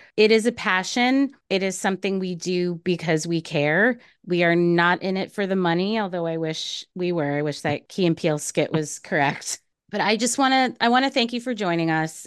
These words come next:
And for all of the work that you have done, and that you will continue to do up through November sixth. And I hope that on November seventh, you are putting yourself on a plane or a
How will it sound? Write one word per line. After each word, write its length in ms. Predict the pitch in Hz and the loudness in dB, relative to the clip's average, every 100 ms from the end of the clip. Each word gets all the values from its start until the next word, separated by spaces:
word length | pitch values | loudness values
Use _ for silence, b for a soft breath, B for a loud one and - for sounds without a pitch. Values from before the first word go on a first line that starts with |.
| _ | _
And 540 | 185 185 185 190 185 - - - | 0 2 4 2 0 -4 -18 0
for 240 | 208 202 | 4 4
all 260 | - 196 208 | 4 4 4
of 120 | 190 | 2
the 100 | 202 | -2
work 340 | 196 190 185 | 2 0 0
that 400 | - 190 180 180 _ - | -2 2 2 0 _ -12
you 180 | 180 | -10
have 360 | 175 226 233 262 | -6 0 0 2
done, 420 | 320 330 359 359 349 b b b _ | 2 2 4 2 0 b b b _
and 220 | 220 220 | -2 0
that 100 | 220 | -4
you 140 | 214 208 | -4 -6
will 120 | 202 | -6
continue 640 | - 220 - 226 220 247 | -4 -6 -2 0 2 0
to 180 | 240 262 | -2 -6
do 360 | 269 269 277 - | -2 0 -2 0
up 180 | 208 - | -2 -2
through 300 | - 233 277 | -14 -4 0
November 460 | 311 247 202 175 | 0 0 0 0
sixth. 540 | 160 - 135 147 - - | -4 -8 -10 -8 -12 -8
And 140 | - 185 | -2 2
I 160 | 185 | 2
hope 600 | 180 - - 339 170 165 - B B B - | 0 -2 4 6 6 0 -12 B B B -4
that 140 | 208 | -2
on 180 | 160 202 | 0 -2
November 420 | 196 196 190 190 | 0 0 0 -2
seventh, 520 | 185 208 185 175 170 | 0 0 2 0 -2
you 140 | 190 180 | -4 0
are 100 | 175 | -2
putting 340 | 180 196 202 | -2 -4 -2
yourself 520 | 196 190 - 175 170 | -4 -4 0 0 0
on 180 | - 175 | -4 -6
a 40 | |
plane 680 | 170 - 202 196 214 233 240 240 B B _ | -6 -6 -4 -2 2 2 2 -2 B B _
or 200 | 208 202 | 2 6
a 280 | 190 185 | 6 4